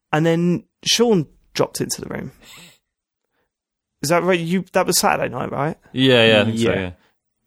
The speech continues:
Speaker 1: So we
Speaker 3: Uh,
Speaker 1: played.
Speaker 3: no, no, Friday night, I think.
Speaker 2: Was that Friday?
Speaker 1: Oh, Friday night,
Speaker 3: Yeah,
Speaker 1: right.
Speaker 3: 'cause
Speaker 1: So
Speaker 3: we're
Speaker 1: we
Speaker 3: playing,
Speaker 1: played
Speaker 3: yeah.
Speaker 1: a, played a few games, and then I turned off, uh, I had to go, turned off my Switch. Matt said he had to go.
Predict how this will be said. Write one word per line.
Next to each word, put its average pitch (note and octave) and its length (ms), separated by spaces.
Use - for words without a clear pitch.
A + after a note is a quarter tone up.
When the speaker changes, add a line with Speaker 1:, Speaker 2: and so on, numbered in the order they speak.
Speaker 1:
So G#3 120
we F#3+ 120
Speaker 3:
Uh, - 20
Speaker 1:
played. F#3 300
Speaker 3:
no, D3+ 100
no, B2+ 160
Friday A#2+ 300
night, G2 180
I - 40
think. - 220
Speaker 2:
Was G2+ 100
that F#2+ 80
Friday? E2+ 440
Speaker 1:
Oh, D3+ 100
Friday D3 380
night, A#2+ 120
Speaker 3:
Yeah, A2+ 60
Speaker 1:
right. G#2+ 120
Speaker 3:
'cause A#2 100
Speaker 1:
So E3+ 60
Speaker 3:
we're A2 120
Speaker 1:
we G#2+ 40
Speaker 3:
playing, A3 220
Speaker 1:
played - 100
Speaker 3:
yeah. - 60
Speaker 1:
a, - 400
played A3+ 180
a G3+ 40
few F3 180
games, C3+ 320
and D#3+ 180
then D3 120
I C#3+ 160
turned D3+ 360
off, - 460
uh, C#3 200
I C#3+ 120
had D3+ 120
to D3 80
go, A#2+ 260
turned C#3 340
off C3 120
my C3 60
Switch. - 380
Matt D3+ 180
said C3+ 160
he A#2+ 100
had B2 120
to - 100
go. G2+ 220